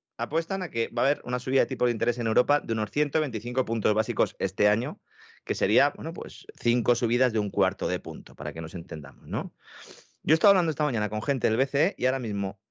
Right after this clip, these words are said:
el consenso es subirlos medio punto, no cero coma veinticinco, lo cual ya sería una noticia que estaríamos dando aquí en exclusiva. Veremos si finalmente se produce esta subida o no. Desde luego, si no hacen ahora mismo una subida,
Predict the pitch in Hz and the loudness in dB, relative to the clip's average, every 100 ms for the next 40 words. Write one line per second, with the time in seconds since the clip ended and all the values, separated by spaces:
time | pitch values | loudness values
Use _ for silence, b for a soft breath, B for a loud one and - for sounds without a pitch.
0 | _ _ _ 117 117 117 117 160 170 208 | _ _ _ -6 -2 -2 0 0 0 0
1 | - 135 156 165 127 117 107 90 76 76 | 2 2 4 2 2 2 2 0 -2 -4
2 | 82 98 - - 101 80 85 90 87 85 | 0 2 0 0 0 0 -2 -4 -4 -6
3 | 123 160 139 - 131 127 135 139 104 110 | -2 0 0 2 2 2 0 -2 -2 0
4 | 120 143 135 170 165 b b b - 104 | -2 -2 -4 -4 -6 b b b -8 -2
5 | 104 107 110 101 113 101 92 104 107 113 | 2 2 2 0 0 0 0 -2 -2 -2
6 | 110 123 131 _ b b b 92 98 107 | 2 2 0 _ b b b -2 0 0
7 | 107 104 104 101 104 101 98 - 82 95 | -2 -2 -2 0 -2 -4 -6 -4 -4 -2
8 | 95 98 95 95 92 104 131 98 95 110 | -2 -2 0 2 4 2 -2 0 4 4
9 | 139 156 117 117 147 139 - 101 101 101 | 4 2 2 4 4 2 0 0 2 0
10 | 92 80 80 110 - 87 76 67 | -2 -4 -2 -2 -2 -4 -6 -10